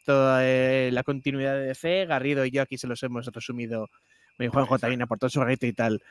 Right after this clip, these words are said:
Speaker 1: Eh, se lo hemos resumido bastante bien para que si no queréis enteraros de nada de la continuidad, pues veáis las páginas sin leer los textos y disfrutéis de las macarronadas que son,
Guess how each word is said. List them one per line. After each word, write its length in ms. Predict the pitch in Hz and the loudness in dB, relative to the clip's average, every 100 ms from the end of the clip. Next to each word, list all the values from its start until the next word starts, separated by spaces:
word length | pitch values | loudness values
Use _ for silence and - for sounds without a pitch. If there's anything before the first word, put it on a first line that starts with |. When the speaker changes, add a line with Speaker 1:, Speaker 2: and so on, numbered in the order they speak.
| - - - _ _ | -20 -20 -20 _ _
Speaker 1:
Eh, 120 | - 127 | -10 -2
se 100 | 131 | 2
lo 40 | |
hemos 120 | 135 | 4
resumido 280 | 139 147 143 | 4 4 6
bastante 300 | 139 151 135 | 6 4 4
bien 320 | 135 175 226 | 6 6 6
para 420 | 180 143 131 127 117 | 6 6 6 4 0
que 140 | 127 | -4
si 160 | - 135 | -2 -2
no 180 | 156 170 | 0 6
queréis 440 | 170 156 147 143 | 6 8 6 2
enteraros 640 | 143 127 135 135 131 123 - | -2 2 4 4 2 0 -8
de 500 | 127 127 127 123 123 123 | -12 -4 -2 0 -2 0
nada 240 | 135 135 | 4 4
de 60 | 123 | 2
la 60 | |
continuidad, 600 | 131 135 127 123 160 202 170 | -2 -8 -6 2 4 4 2
pues 200 | 147 123 | -2 -2
veáis 380 | 135 135 160 160 | 2 4 6 6
las 160 | 139 | 4
páginas 500 | - 151 143 131 127 | 4 0 0 -2 -4
sin 200 | - 127 | -2 -2
leer 240 | 135 147 131 | 2 2 2
los 180 | 123 - | -2 0
textos 460 | 180 - 226 240 - | 0 2 0 0 0
y 60 | |
disfrutéis 580 | 143 127 127 123 151 156 | 0 0 -4 0 0 0
de 80 | 147 | 0
las 160 | 135 139 | -2 0
macarronadas 640 | 135 131 123 120 127 127 | -6 -2 -2 -2 -4 -4
que 100 | 123 | -6
son, 260 | 120 180 | -2 -2